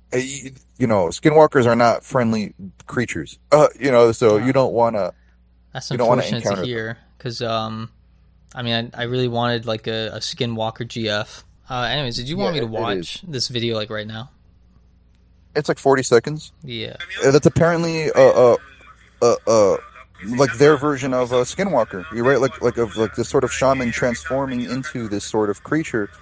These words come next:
Speaker 1: And, uh, werewolves tend to be a problem, I guess, in, in Argentina. Like, like, out of all of, like, the creatures,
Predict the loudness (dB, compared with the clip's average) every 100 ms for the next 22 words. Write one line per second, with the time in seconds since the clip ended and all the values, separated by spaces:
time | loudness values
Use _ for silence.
0 | -20 -20 -20 -20 -14 -2 2 2 4 4
1 | 4 2 -4 -12 -20 -20 -20 -18 -20 -20
2 | -20 -20 -20 -20 -12 4 6 8 8 4
3 | 0 0 0 0 0 2 4 4 2 -2
4 | -2 -2 -2 -4 0 0 0 -2 -4 -4
5 | -2 0 -2 -4 -20 0 0 2 4 6
6 | 8 6 6 4 0 -2 -2 0 0 0
7 | -4